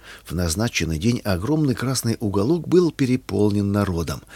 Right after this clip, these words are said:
Всем было интересно, в чем заключается мое неправильное поведение. Вошел и я. «Здравствуйте», — сказал всем. Зал хором ответил на мое приветствие. «Мне раздеться?» — спросил присутствующих.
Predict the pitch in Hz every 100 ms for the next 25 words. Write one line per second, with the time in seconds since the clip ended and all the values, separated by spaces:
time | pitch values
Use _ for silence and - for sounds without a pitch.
0 | - - - - - - 190 196 151 147
1 | 147 127 117 151 - 127 - 120 104 104
2 | 95 - 123 127 - 95 110 127 127 135
3 | - 90 101 101 98 98 92 98 82 85
4 | 73 55 - - _ _ - 107 107 151
5 | 151 90 67 - - - - - - -
6 | 101 143 - - - 53 - - 71 69
7 | - 78 - - - - - 98 131 113
8 | - 135 131 110 101 101 98 104 90 82
9 | 85 85 85 80 69 - - 107 - _
10 | _ - - - 110 113 101 113 123 190
11 | - 78 - _ - - - 87 76 -
12 | 92 - 69 - 67 - 53 -